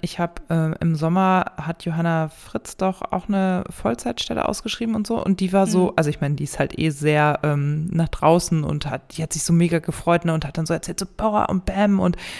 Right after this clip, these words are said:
Speaker 1: das war alles so auf so einem Niveau von mega und toll und geil. Und wir haben da ja letzte Woche auch drüber gesprochen, dass ich zu dir irgendwann sagte, so, das hast du gar nicht so, ne?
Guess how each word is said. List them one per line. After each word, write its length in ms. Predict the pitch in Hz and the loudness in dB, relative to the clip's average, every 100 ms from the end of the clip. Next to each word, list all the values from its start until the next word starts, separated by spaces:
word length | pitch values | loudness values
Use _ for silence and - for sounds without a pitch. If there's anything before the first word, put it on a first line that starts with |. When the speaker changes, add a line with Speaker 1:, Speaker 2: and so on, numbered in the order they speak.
| - | -10
Speaker 1:
das 120 | - | -4
war 120 | - | -2
alles 160 | - 190 | 2 4
so 200 | 185 180 | 6 4
auf 120 | - - | 2 2
so 100 | 175 | 4
einem 120 | 170 | 6
Niveau 360 | 165 160 175 | 4 4 2
von 260 | 175 - 165 151 | 2 2 4 4
mega 440 | 165 196 196 175 165 | 6 8 8 6 4
und 280 | - 156 - | 2 -2 0
toll 360 | - 196 175 | 4 6 6
und 260 | 160 160 156 | 2 0 2
geil. 300 | 175 185 208 | 4 6 4
Und 200 | 185 170 - - - - - | 2 -2 -8 -16 -18 -20 -14
wir 200 | 160 185 | 2 6
haben 120 | 185 | 8
da 60 | 185 | 8
ja 80 | |
letzte 260 | 165 180 175 | 6 4 2
Woche 120 | 175 | 2
auch 100 | 190 | 2
drüber 220 | - 190 | 0 -2
gesprochen, 500 | 190 - - 185 214 220 - - | -2 -2 -2 0 0 -4 -10 -16
dass 140 | - 160 | -8 -8
ich 80 | - | -4
zu 100 | 170 | 0
dir 140 | 175 | 4
irgendwann 260 | 175 175 170 | 4 4 2
sagte, 300 | 175 175 170 - - _ _ | 0 0 -4 -8 -20 _ _
so, 180 | - 160 - _ - - | -6 -6 -6 _ -20 -8
das 260 | - 170 - | -2 -2 0
hast 200 | 240 - | -2 0
du 100 | 254 | 0
gar 220 | 139 127 | 0 -2
nicht 220 | 131 131 | -2 -4
so, 240 | - 135 131 | -6 -4 -2
ne? 300 | 131 180 | 0 0